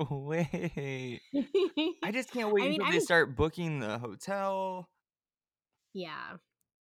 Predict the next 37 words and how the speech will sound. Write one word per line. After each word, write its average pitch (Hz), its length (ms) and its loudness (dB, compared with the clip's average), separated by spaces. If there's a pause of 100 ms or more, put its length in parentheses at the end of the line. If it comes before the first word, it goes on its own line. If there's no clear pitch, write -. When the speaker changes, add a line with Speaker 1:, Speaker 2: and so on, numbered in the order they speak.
(160)
Speaker 1:
Because 123 280 -2
obviously 139 400 4
you 117 60 0
gotta 113 280 2
try - 120 0
it. - 220 -2
Speaker 2:
I'm 233 120 -2
so, - 240 -4
I'm, 285 240 -2
I'm, 277 240 -4 (1400)
so 302 120 0
you're 320 500 2
probably 277 380 0
going 233 240 0
to, 202 180 0
you're 233 220 -2
definitely 240 400 0
going 196 240 0
to 190 100 -6
try 190 260 -4
it 190 80 -2
out 170 160 -4
before 190 300 -6
I 175 180 -6
do, 165 160 -10
because 180 320 -6
you 196 80 -2
know 196 140 0
how 190 80 -4
I 175 140 -4
feel 185 220 -8
about 180 220 -8
waiting 180 360 -6
in 185 180 -6
long 175 180 -8
Speaker 1:
Yep. - 140 0 (120)
Speaker 2:
lines. - 280 -12